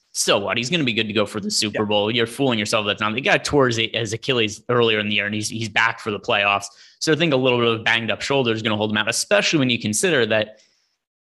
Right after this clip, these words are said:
Speaker 1: you know, he hurt his shoulder last game. What did he miss? Three plays, comes right back out on the
Speaker 2: He's back
Speaker 1: field.
Speaker 2: in
Speaker 1: So
Speaker 2: the
Speaker 1: that
Speaker 2: same
Speaker 1: shoulder
Speaker 2: game.
Speaker 1: injury, it, it's gonna be fine by the time the Super Bowl runs around. Is there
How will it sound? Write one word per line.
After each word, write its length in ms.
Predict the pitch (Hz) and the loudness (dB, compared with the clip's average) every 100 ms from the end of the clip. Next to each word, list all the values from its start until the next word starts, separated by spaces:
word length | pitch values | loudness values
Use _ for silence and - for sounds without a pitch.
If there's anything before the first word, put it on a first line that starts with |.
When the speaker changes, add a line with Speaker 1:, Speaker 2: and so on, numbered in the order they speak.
| - | -6
Speaker 1:
you 100 | 190 | -2
know, 140 | 120 | 2
he 80 | 135 | 2
hurt 140 | 147 156 | 4 2
his 80 | |
shoulder 260 | - 156 143 | 2 2 2
last 180 | 139 131 | 2 0
game. 140 | 117 | 0
What 80 | 131 | 2
did 100 | 123 | 2
he 60 | 104 | 0
miss? 160 | - | -4
Three 300 | - 110 123 | -8 -4 -2
plays, 380 | - 110 117 117 | 0 0 0 -2
comes 220 | 117 107 | -4 -2
right 180 | 110 107 | -2 0
back 200 | 107 107 | 0 2
out 140 | 113 104 | 2 2
on 100 | 101 | 0
the 80 | 139 | -2
Speaker 2:
He's 100 | 123 | 2
back 80 | |
Speaker 1:
field. 120 | 135 135 | 2 2
Speaker 2:
in 60 | |
Speaker 1:
So 80 | 143 | 0
Speaker 2:
the 60 | 143 | 0
Speaker 1:
that 120 | 143 | 0
Speaker 2:
same 60 | |
Speaker 1:
shoulder 220 | 147 123 110 | 2 2 2
Speaker 2:
game. 80 | |
Speaker 1:
injury, 180 | 104 104 98 - | 0 -2 -4 -6
it, 140 | 170 | -2
it's 120 | 175 | -2
gonna 160 | - 185 | 0 -2
be 80 | 120 | -2
fine 300 | - 113 107 | 0 -2 0
by 160 | 104 | -2
the 40 | 98 | -2
time 200 | 113 104 | -4 -4
the 60 | |
Super 320 | 104 104 101 120 | -4 -2 -2 0
Bowl 200 | 107 104 | 0 2
runs 260 | 101 104 | 0 -2
around. 380 | 104 101 101 104 _ _ _ _ _ _ _ | 0 0 -2 -6 _ _ _ _ _ _ _
Is 140 | 156 156 | -2 2
there 200 | 214 | 0